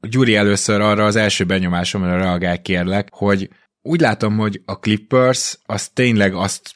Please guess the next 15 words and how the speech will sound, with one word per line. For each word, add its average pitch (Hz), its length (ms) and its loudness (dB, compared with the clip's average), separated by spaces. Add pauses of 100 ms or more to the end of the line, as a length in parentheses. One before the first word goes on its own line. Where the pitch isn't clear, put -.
(120)
próbálja 98 520 2
megvalósítani, 113 960 0
hogy 113 280 0 (340)
marha 113 360 2
sok 98 220 -4
talentet 92 540 -2
kiraknak, 113 720 -2
és 101 200 -2
az 107 120 0
majd 107 220 2
valahogy 110 420 4
támadásban 90 1080 0
összehozza. 110 880 -2 (220)
Igazából 98 600 0
Harden 90 680 0